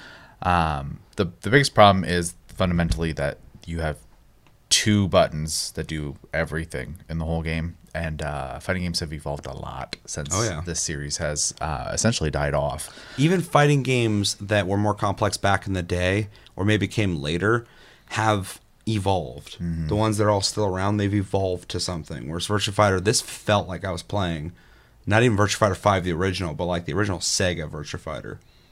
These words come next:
Speaker 2: except for better graphics.
Speaker 1: Yeah, you know, it was time traveling for sure.
Speaker 2: Yeah, it was weird.
Speaker 1: Um, and like you said, I don't have any complaints. They actually did a really good job, like, cleaning up the game and, and,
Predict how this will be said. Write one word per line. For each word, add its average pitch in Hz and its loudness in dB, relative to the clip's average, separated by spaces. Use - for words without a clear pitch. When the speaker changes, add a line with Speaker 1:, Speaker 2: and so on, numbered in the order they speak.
Speaker 2:
except 90 -4
for 92 -6
better 85 -2
graphics. - -10
Speaker 1:
Yeah, 113 10
you 123 6
know, 131 6
it 107 8
was 117 6
time 101 6
traveling 76 -2
for 82 -8
sure. 85 2
Speaker 2:
Yeah, 87 0
it 87 0
was 95 0
weird. 95 0
Speaker 1:
Um, 85 4
and 113 6
like 123 8
you 127 6
said, 98 8
I 98 6
don't 131 6
have 117 6
any 95 2
complaints. 101 2
They 98 6
actually 143 4
did 95 2
a 76 -2
really 95 2
good 87 0
job, 90 6
like, 85 0
cleaning 87 0
up 80 -4
the - -14
game 104 4
and, 82 0
and, 78 -4